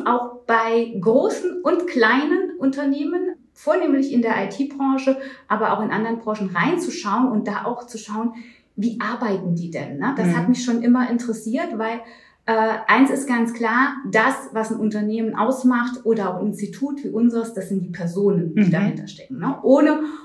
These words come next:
Speaker 1: unsere Kollegen, Kolleginnen, ohne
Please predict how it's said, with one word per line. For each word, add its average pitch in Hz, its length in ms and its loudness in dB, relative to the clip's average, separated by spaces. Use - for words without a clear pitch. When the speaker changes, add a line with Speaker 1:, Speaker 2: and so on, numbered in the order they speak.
Speaker 1:
unsere 240 440 2
Kollegen, 262 520 2
Kolleginnen, 226 520 2
ohne 247 520 2